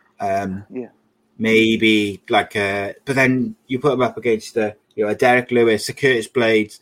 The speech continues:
Speaker 1: These guys have got that power to knock people out. But
Speaker 2: Mm.
Speaker 1: like we just talked about, John Jones tactically is a special talent. Like, he's
Speaker 2: Yeah.
Speaker 1: always got a way of beating people.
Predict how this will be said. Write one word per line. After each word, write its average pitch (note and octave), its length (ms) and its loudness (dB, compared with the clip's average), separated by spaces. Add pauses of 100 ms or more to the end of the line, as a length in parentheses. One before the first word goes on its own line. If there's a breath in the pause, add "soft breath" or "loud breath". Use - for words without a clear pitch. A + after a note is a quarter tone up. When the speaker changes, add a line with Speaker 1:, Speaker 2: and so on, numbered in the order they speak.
(200 soft breath)
Speaker 1:
These B2+ 160 -2
guys C3+ 280 2
have B2 300 -10
got B2 320 0
that - 180 -14
power G#2+ 500 -4 (300)
to B2+ 140 -6
knock A2 380 -2
people A2+ 260 -2
out. B2 280 -2 (800)
But A2 220 -4
Speaker 2:
Mm. A2+ 40 -8
Speaker 1:
like A#2+ 260 0
we A#2 80 0
just A2 180 -6
talked B2 260 -2
about, G2+ 280 -8
John A2 240 0
Jones G#2+ 340 -2
tactically - 760 -8 (420)
is G2 120 -14
a F#2+ 60 -12
special - 540 -8
talent. G#2+ 420 -2 (440)
Like, F#2+ 160 -10
he's G#2+ 180 -4
Speaker 2:
Yeah. A2 80 6
Speaker 1:
always G#2 420 4
got G#2+ 220 -4
a G2+ 40 0
way G#2 320 2
of F#2+ 100 -8
beating G#2 280 -4
people. G2 400 -10